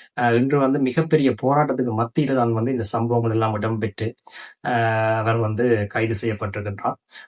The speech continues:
ஆரம்பத்தில் வந்து விசாரணைகள் அழைக்கப்பட்டு கைது செய்ய-, கைது செய்யக்கூடிய வாரண்ட் வந்து கொடுக்கப்பட்டிருந்தது. அதுக்கு பிறகு வந்து நீதிமன்றத்தில் ஆயப்படுத்தப்பட்ட வேளையில அவர் வந்து பிணைக்குரியதை வந்து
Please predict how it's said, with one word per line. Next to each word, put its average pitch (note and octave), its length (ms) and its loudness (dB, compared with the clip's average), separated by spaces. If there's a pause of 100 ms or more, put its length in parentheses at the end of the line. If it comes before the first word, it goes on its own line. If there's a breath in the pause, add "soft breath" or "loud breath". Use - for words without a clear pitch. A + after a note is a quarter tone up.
ஆரம்பத்தில் C#3 420 4
வந்து C3+ 140 4
விசாரணைகள் C3 420 4
அழைக்கப்பட்டு A#2+ 560 0 (320)
கைது B2 240 2
செய்ய-, B2 260 0
கைது B2+ 260 0
செய்யக்கூடிய B2+ 460 2
வாரண்ட் A#2 320 4
வந்து A2 160 0
கொடுக்கப்பட்டிருந்தது. G#2+ 680 -2 (100)
அதுக்கு A2+ 240 -4
பிறகு D3 320 -2
வந்து C3+ 140 0
நீதிமன்றத்தில் B2+ 580 2
ஆயப்படுத்தப்பட்ட A#2 640 -2
வேளையில G#2+ 360 -4 (480 soft breath)
அவர் A#2+ 200 2
வந்து A#2+ 240 2
பிணைக்குரியதை C3 640 2
வந்து A2 260 0